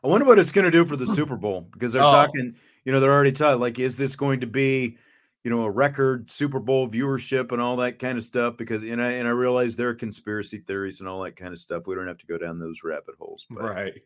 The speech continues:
Speaker 1: it's, it's, uh, it's gonna be really interesting 'cause, you know, 'cause there's talk that, you know, like, with the,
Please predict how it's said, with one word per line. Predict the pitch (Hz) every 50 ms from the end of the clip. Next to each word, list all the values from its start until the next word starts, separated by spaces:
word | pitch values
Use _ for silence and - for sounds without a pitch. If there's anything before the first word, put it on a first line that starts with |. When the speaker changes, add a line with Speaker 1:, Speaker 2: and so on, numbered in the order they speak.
| _ _
Speaker 1:
it's, | - 95 - - - - _
it's, | - 87 85 - - -
uh, | 92 90 92 90 87 _ _ _ _ _ _ - - - _ _ _ _ _ _ _ _ _
it's | - -
gonna | - 190 220 247
be | 233 269
really | 269 254 262 262 262 254 262
interesting | 269 269 269 277 247 - 190 185
'cause, | 139 175 170
you | 180 180
know, | 180 190
'cause | 180 185 170
there's | 190 196 180 175
talk | - 185 208 226 220 -
that, | 240 - 240
you | 190 196
know, | 202 208 208
like, | 208 196 196 190 -
with | 202 185 -
the, | 214 208 180 165 143